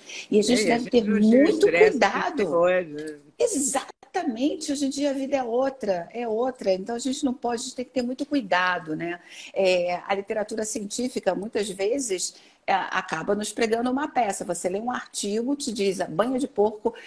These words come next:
Speaker 1: é, é muito saudável", mas na realidade você tem que ler vários pra você chegar a uma conclusão, né? Por isso que eu defendo muito que todo e qualquer profissional, ele deve ter,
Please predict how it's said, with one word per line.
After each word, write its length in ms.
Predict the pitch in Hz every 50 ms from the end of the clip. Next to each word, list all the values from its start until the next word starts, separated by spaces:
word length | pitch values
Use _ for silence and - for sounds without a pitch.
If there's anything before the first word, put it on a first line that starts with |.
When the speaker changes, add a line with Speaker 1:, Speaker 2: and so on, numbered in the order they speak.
| - - - _
Speaker 1:
é, 340 | - 202 190 185 180 - 196
é 40 | 196
muito 280 | 185 202 226 254 247
saudável", 720 | - - 247 247 214 208 185 175 170 165 170 180 156 147 -
mas 200 | 135 151 156 156
na 100 | 147 165
realidade 520 | 175 - - 196 185 165 160 175 190 247 202
você 200 | 180 180 - 190
tem 80 | 196 190
que 120 | _ 202
ler 300 | 196 202 220 226 - - _
vários 540 | _ 160 170 170 175 175 165 156 147 139 -
pra 160 | - - 156
você 200 | 147 151 - -
chegar 360 | 156 - - 160 - 156 160 160 - - - - -
a 80 | 180 170
uma 220 | 165 170 175 165
conclusão, 680 | 165 - 170 165 - 170 160 156 - 143 127 127 123 123 _
né? 260 | - 135 139 151 160 - - _ - _
Por 60 | - 196
isso 100 | 208 -
que 60 | -
eu 40 | 240
defendo 380 | 254 220 214 - 247 247 247 220
muito 320 | 196 196 233 240 - 214
que 160 | - - 208 190 - - -
todo 160 | _ 269 339 370
e 20 |
qualquer 300 | - - 233 233 - 220 -
profissional, 760 | - 208 202 - - 208 180 170 175 196 202 190 165 - - _ _ -
ele 220 | - 196 196 190 196
deve 320 | 190 - 196 220 254 262 -
ter, 340 | _ - 214 214 214 214